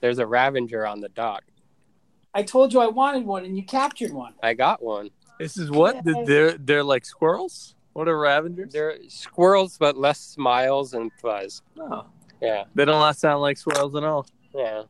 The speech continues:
Speaker 2: Th-, they're the size of tigers.
Speaker 1: It's like a big metal bull type thing that will, like, mess you up. If you get close to it, it'll, it can, like, two-hit you. But I captured it. Now he's ours,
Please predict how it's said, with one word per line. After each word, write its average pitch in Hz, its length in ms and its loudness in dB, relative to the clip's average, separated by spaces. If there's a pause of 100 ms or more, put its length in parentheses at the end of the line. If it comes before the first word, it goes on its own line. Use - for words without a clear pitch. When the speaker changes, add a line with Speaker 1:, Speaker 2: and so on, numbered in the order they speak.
(580)
Speaker 2:
Th-, 202 200 0
they're 202 200 6
the 190 120 0
size 190 360 2
of 147 140 -10
tigers. 139 640 -6 (1800)
Speaker 1:
It's 131 140 -4
like 143 160 0
a 143 40 4
big 147 300 2
metal 131 360 2
bull 113 560 -4 (180)
type 113 260 -4
thing 101 380 -6 (120)
that 107 200 -2
will, 107 200 -2
like, 104 300 -6
mess 113 320 0
you 107 180 -4
up. 101 180 -4 (160)
If - 180 -8
you 101 100 -8
get 107 200 2
close 120 340 2
to 165 160 6
it, 180 220 4
it'll, 113 280 0
it 117 220 -4
can, 117 120 0
like, 107 240 -4
two-hit 113 420 -2
you. 101 200 -10 (1200)
But 117 100 2
I 117 80 2
captured 147 500 0
it. 127 280 2
Now 123 200 2
he's 127 200 2
ours, 113 560 0